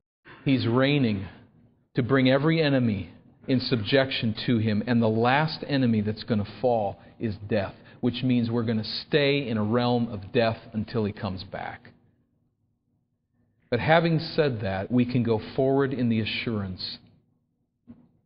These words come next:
to go f-, forward with courage into a fallen world, proclaiming the healing grace of Jesus Christ,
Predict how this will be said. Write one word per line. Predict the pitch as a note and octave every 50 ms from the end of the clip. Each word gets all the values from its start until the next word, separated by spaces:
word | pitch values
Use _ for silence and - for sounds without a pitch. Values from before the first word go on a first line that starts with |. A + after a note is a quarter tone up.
| _ _ _
to | C3+
go | A#2 B2+ C3 B2+
f-, | - - - - - - -
forward | - D#3+ E3 E3 D#3+ E3+ E3+ D#3 C3+
with | C3 C3 C3 - -
courage | - - - E3 D#3 C#3 B2 A2+ G#2 G2+ -
into | C3 C3+ B2+ C3 B2
a | A#2 - - -
fallen | D#3 C#3+ C#3+ C#3+ C#3+ D3 D3 C#3 B2+ B2
world, | B2 A#2+ A#2 A2 G#2+ G#2+ G#2 - - - - - - - - - - _ -
proclaiming | - E3 C#3 C3+ - - - - D#3+ E3 F3+ F3+ F3+ F3+ D#3+
the | C3+ -
healing | - - - - - E3 E3 E3 E3 E3+ E3+ E3+ E3+ E3 E3+ D3
grace | B2+ B2 C3 C3 B2+ B2+ B2+ A#2+ - - - - - - - -
of | C#3+ B2+ G#2+ G#2
Jesus | B2 C3+ C3+ B2 C3 C3+ A#2+ - - -
Christ, | - - A#2+ A2 G#2+ G#2+ - - - - -